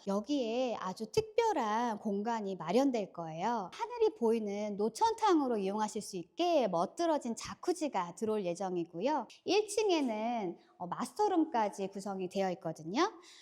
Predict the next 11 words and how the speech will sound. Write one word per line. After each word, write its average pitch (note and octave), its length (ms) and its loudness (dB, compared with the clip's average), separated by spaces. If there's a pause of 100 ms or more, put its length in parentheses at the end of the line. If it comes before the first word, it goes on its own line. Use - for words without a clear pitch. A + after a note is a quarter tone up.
(100)
마스터룸 F4 600 4
가는 A#3+ 360 0
동선에는 A3 1160 -2
여기에 G3 440 4
엘리베이터가 B3 1000 2
시공될 B3+ 500 -2
예정이고요. F3+ 1040 2
그 G#3 200 -2
옆에 G#3+ 380 -4
계단실이 A#3 600 -4
있어요. C#3 380 -12